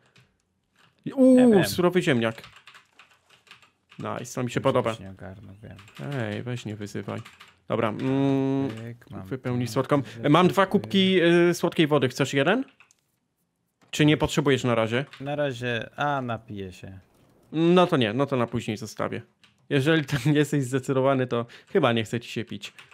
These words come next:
Speaker 1: Ale nie mogę podnieść tego, o co chodzi?
Speaker 2: A o co chodzi z tą kotwicą? Aha.
Speaker 1: Możesz
Speaker 2: Dobra.
Speaker 1: wyjąć wodę z tego?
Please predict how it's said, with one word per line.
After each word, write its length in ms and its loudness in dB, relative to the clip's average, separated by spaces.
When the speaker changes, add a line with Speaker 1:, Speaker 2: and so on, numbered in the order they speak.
Speaker 1:
Ale 100 -8
nie 100 -4
mogę 220 -4
podnieść 400 -2
tego, 340 -12
o 80 -12
co 160 -12
chodzi? 340 -8
Speaker 2:
A 120 0
o 40 0
co 120 2
chodzi 240 2
z 100 -2
tą 180 4
kotwicą? 600 -2
Aha. 640 0
Speaker 1:
Możesz 160 8
Speaker 2:
Dobra. 140 6
Speaker 1:
wyjąć 420 2
wodę 300 -2
z 80 -12
tego? 400 -6